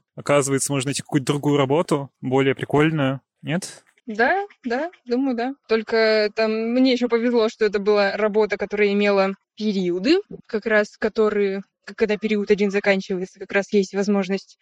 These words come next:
Speaker 2: а, уйти, не слишком напря-, напрягая
Speaker 1: Мгм.
Speaker 2: людей, работодателя и так далее. То есть, если бы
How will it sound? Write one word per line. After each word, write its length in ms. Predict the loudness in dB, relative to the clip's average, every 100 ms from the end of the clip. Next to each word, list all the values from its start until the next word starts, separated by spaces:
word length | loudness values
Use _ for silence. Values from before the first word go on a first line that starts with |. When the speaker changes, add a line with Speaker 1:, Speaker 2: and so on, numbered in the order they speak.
| _
Speaker 2:
а, 220 | -8 -6 -4
уйти, 560 | -6 -4 -2 0 0 -2
не 380 | 0 2 0 -2 -4
слишком 440 | -4 -2 0 0
напря-, 480 | 0 -4 -8 -8 -10 -20 -14
напрягая 640 | -6 -2 2 4 4 4 0 -16
Speaker 1:
Мгм. 160 | -16 -2
Speaker 2:
людей, 440 | -2 2 2 0 -4
работодателя 800 | -6 -4 0 0 0 -4 -10 -8
и 60 |
так 140 | -4 -4
далее. 280 | -4 -10 -18 _
То 80 | -6
есть, 140 | 0
если 280 | -2 2 0
бы 320 | 4 4 4